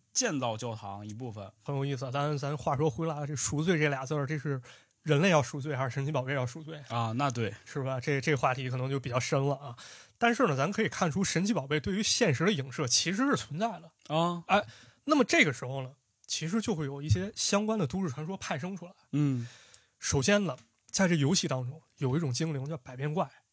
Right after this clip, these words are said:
Speaker 1: 啊，对。
Speaker 2: 这百变怪呢，颜色跟梦幻一样。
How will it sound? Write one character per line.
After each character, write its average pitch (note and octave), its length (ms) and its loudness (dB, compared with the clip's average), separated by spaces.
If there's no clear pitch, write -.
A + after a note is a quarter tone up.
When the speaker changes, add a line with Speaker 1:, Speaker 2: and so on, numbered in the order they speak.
Speaker 1:
啊， B2+ 180 -4
对。 B2 180 0
Speaker 2:
这 G3+ 100 4
百 B2+ 160 6
变 D3+ 140 6
怪 F3 180 8
呢， C#3+ 220 -2
颜 D3+ 180 4
色 E3+ 140 4
跟 E3 120 2
梦 F3+ 220 4
幻 D3 180 8
一 D3 40 0
样。 D#3 180 0